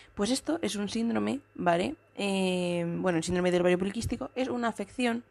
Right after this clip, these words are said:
en la cual una mujer, mm, tiene niveles muy elevados de hormonas, ¿vale?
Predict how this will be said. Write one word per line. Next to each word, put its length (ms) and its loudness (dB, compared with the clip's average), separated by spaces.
en 100 2
la 80 6
cual 160 4
una 140 2
mujer, 420 0
mm, 400 0
tiene 240 -2
niveles 420 -2
muy 340 4
elevados 340 4
de 60 4
hormonas, 380 2
¿vale? 320 4